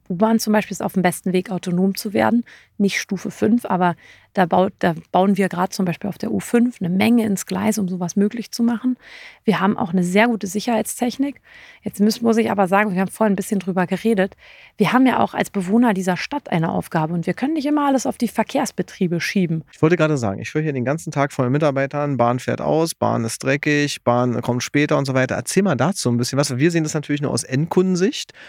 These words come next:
Speaker 2: Vielen fehlt auch der Vergleich zu anderen Städten auf der Welt. Was ist gut und wo geht's aber noch besser? Auch was können wir vielleicht besser machen?
Speaker 1: Ja, ich glaub, also als Fahrgast selbst auch, und ich fahre ja gerne Ö P N V und viel,
Speaker 2: Mhm.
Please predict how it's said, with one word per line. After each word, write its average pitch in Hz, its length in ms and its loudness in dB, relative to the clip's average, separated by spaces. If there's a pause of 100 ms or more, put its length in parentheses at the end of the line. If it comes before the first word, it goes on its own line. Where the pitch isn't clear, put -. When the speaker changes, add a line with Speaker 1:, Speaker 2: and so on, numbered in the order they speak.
Speaker 2:
Vielen 156 220 4
fehlt - 200 -2
auch 131 100 2
der 127 100 -2
Vergleich 123 320 0
zu - 140 -4
anderen 143 220 0
Städten 131 340 -2
auf 127 160 0
der 117 160 -2
Welt. 143 340 0
Was 160 240 2
ist 170 240 -4
gut 196 260 2
und 147 160 -4 (280)
wo 151 240 0
geht's 165 200 0
aber 139 160 2
noch 135 140 0
besser? - 300 0
Auch 110 160 -2
was 127 160 0
können 143 140 0
wir 202 80 2
vielleicht 113 240 -2
besser 95 180 -4
machen? 101 300 -10 (420)
Speaker 1:
Ja, 185 80 2
ich 180 80 -2
glaub, 214 200 2
also 185 220 0 (140)
als 202 140 0
Fahrgast - 440 -2
selbst 208 420 0
auch, 190 140 0
und 180 140 -2
ich - 60 -14
fahre 175 180 0
ja 175 80 -4
gerne 180 240 2
Ö 233 100 -2
P - 120 -6
N 190 100 0
V - 140 -4
und 180 120 0
viel, 254 300 -2
Speaker 2:
Mhm. 131 300 -2